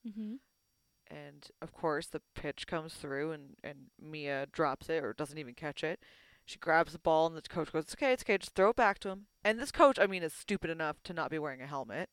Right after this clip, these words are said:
Speaker 2: But anyway.
Speaker 1: Yeah.
Speaker 2: And Mia throws it and it hits, like, within one foot.
Speaker 1: Smokes her in the face.
Speaker 2: Smokes her in the head.
Speaker 1: Well, in the head, yeah.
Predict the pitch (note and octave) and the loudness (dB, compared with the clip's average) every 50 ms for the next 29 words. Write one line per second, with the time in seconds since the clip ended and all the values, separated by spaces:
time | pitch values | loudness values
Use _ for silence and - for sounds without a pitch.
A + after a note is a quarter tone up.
0 | _ _ _ _ - - C#3+ C#3+ C#3 B2 A2 C3 E3 A3+ G#3+ G#3+ G3 G3 - _ | _ _ _ _ -12 -10 -10 -8 -8 -8 -8 -8 -8 -8 -8 -8 -8 -10 -12 _
1 | - - F#3+ G3+ G#3 G#3+ A3 - - G#3+ G3 F#3 F#3 E3+ F3+ F#3 - - D#3 - | -18 -14 -6 0 2 2 2 4 6 10 10 10 10 10 8 6 4 2 -2 -10
2 | _ _ _ _ _ _ _ _ _ _ - - - - A3+ F#3+ C#3+ - - - | _ _ _ _ _ _ _ _ _ _ -20 -18 -8 -2 0 0 0 -2 -6 -16
3 | - - _ - G3 F#3+ F3 D#3+ - E3+ F#3+ - G#3+ G3+ F#3+ - - F#3+ F3 F3+ | -18 -16 _ -4 0 0 0 0 -2 -2 0 2 2 2 0 -2 -4 0 0 2
4 | F3 E3 F3 - - F3+ D#3+ D3+ - - _ _ _ _ - B3+ - - C#4 C#4+ | 2 0 -2 -2 2 2 2 2 2 -2 _ _ _ _ -16 -16 -8 -4 -2 -2
5 | C4 - - A#3 A3 G3+ F#3+ - - A3+ B3 - A3 G#3+ G3 F#3+ F#3+ F#3 - - | -2 -4 -6 -8 -10 -10 -12 -12 -12 -10 -8 -8 -2 4 6 6 6 6 2 0
6 | G#3+ G3 F3 D3 F3 F3+ D#3+ D#3 F#4 G#4+ A4 G#4 G4 F4+ C#4+ A3+ G#3+ G#3 G3+ - | 2 2 2 2 0 -2 -4 0 2 4 6 6 6 4 2 0 -4 -6 -6 -8
7 | - A#3 - - - | -10 -10 -12 -12 -12